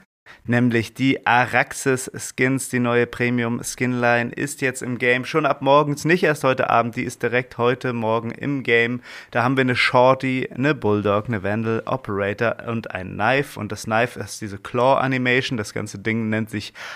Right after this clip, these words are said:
Harvester. Jeder Skin kostet, äh, zweitausendeinhundertfünfundsiebzig V P.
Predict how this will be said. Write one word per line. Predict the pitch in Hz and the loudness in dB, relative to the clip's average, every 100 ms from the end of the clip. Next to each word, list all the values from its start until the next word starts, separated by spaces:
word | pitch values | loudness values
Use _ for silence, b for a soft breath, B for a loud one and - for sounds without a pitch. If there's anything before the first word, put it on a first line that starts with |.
| B | B
Harvester. | - 135 151 143 147 - 139 139 139 B B B | 2 4 4 2 -4 2 2 2 -2 B B B
Jeder | 110 131 117 | -2 0 0
Skin | - 127 127 120 | 0 -2 -2 -2
kostet, | 113 104 - 107 104 | -4 -6 -4 -4 -4
äh, | - 98 101 101 | -4 -2 -2 -2
zweitausendeinhundertfünfundsiebzig | - - 104 104 107 104 - 120 127 139 120 - - 143 151 127 131 131 - 117 | -6 -6 -4 -2 -4 -4 -2 -2 0 0 0 -2 -2 0 0 0 -2 -6 -8 -8
V | 104 117 | -4 -6
P. | 113 123 127 | -4 -2 -2